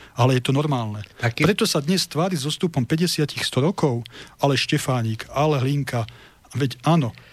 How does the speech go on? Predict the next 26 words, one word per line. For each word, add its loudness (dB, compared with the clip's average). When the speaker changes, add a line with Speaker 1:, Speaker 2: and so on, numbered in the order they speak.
Speaker 1:
to 2
dnes 2
my 4
vieme, 2
ale 0
oni 2
sa 0
museli 2
rozhodnúť 2
v -16
tom 2
momente 2
a -2
rozhodovali 0
sa -4
tak, -2
aby 0
to -2
bolo 2
nie 4
pre 2
nich 2
výhodné, 0
ale 4
pre 2
národ 4